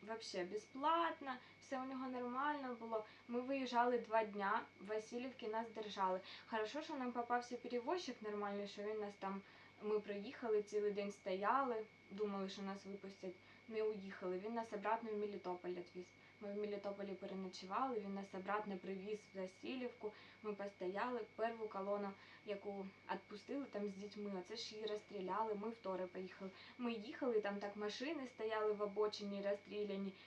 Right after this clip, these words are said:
діти там лежали в машинах. Поки ми доїхали сюди,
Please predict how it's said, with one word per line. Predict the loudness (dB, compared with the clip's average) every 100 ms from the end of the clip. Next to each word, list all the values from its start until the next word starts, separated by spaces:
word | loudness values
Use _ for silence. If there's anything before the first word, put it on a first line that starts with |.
| -8
діти | -4 0 0 0
там | 0 2
лежали | 4 4 2 0 0
в |
машинах. | -4 -4 -4 -4 -4 -10 -20 -20 -20 -20 -20 -20 -20 -20 -20 -20 -18 -16 -14 -16 -18 -6
Поки | -2 4 4
ми | 4
доїхали | 4 2 2 -4 -2 -2
сюди, | -4